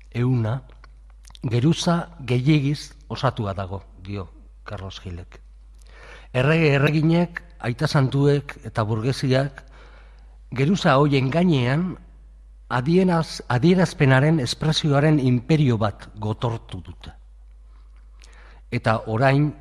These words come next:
zailegia da lau diru laguntzetatik harago pentsatzea.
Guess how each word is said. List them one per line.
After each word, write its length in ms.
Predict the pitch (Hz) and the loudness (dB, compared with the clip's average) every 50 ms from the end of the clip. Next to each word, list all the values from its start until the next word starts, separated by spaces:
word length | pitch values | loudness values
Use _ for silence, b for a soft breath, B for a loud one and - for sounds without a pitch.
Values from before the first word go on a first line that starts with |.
| - - | -20 -16
zailegia 880 | - - - - 160 147 156 151 147 143 131 117 120 117 113 110 107 107 | -12 -10 -4 -2 0 2 2 2 2 0 0 -2 -2 -4 -4 -4 -4 -4
da 380 | 107 139 139 131 127 143 143 - B B B B B B B B - - - - - - - | -2 0 0 0 -2 -4 -8 -10 B B B B B B B B -20 -20 -20 -20 -20 -10 -4
lau 300 | 139 147 156 160 156 131 | 0 2 2 2 2 0
diru 320 | 107 98 117 123 120 143 147 | -2 -4 -4 -2 0 0 0
laguntzetatik 720 | 151 143 135 139 139 - 151 - 143 135 113 143 139 139 | 0 -2 -2 -2 -4 -4 -6 -4 -4 -4 -4 -4 -4 -2
harago 320 | 131 131 131 117 120 120 113 - - - - - - - - - - - - - - - - - | -2 -2 -2 -2 -4 -8 -8 -12 -20 -20 -20 -20 -20 -20 -20 -20 -20 -20 -20 -20 -20 -20 -20 -8
pentsatzea. 640 | - 110 101 - - 101 - - - - 71 - | -6 -6 -6 -6 -8 -10 -10 -12 -20 -20 -20 -20